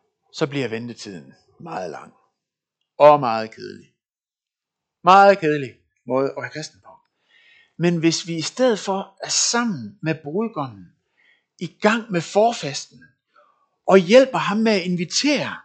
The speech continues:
til den her fest, jamen så bliver ventetiden jo dybt meningsfuld. Og det er derfor, der er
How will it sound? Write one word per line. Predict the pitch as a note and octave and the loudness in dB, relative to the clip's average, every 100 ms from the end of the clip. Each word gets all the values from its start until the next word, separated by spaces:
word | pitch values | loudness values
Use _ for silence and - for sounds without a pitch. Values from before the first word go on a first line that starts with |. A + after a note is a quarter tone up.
| _ _ - | _ _ -16
til | D#3 | -8
den | F#3 E3+ | -6 -4
her | D3+ | -8
fest, | - D#3 - _ _ _ _ _ _ _ F#3+ | -8 -14 -14 _ _ _ _ _ _ _ -4
jamen | F3+ | -2
så | A3+ G3 | -2 2
bliver | G3 | 2
ventetiden | E3+ G#3 A#3 - G#3 | 2 0 -2 -6 -6
jo | F#3 F3+ _ - | -6 -8 _ -6
dybt | C#4 C#4 - - - _ _ - | -4 -4 -10 -12 -14 _ _ -14
meningsfuld. | C#3+ F3 G#3 A3+ G3 B2+ - G2+ - _ _ _ _ _ _ _ _ _ _ _ _ _ _ _ _ _ _ - | -4 -2 0 -2 -4 -8 -14 -18 -20 _ _ _ _ _ _ _ _ _ _ _ _ _ _ _ _ _ _ -14
Og | C3 | -10
det | C3 | -8
er | |
derfor, | F#3+ G3+ D#3 D3+ | -6 -6 -8 -12
der | C#3+ | -10
er | - D3+ D#3+ | -10 -10 -10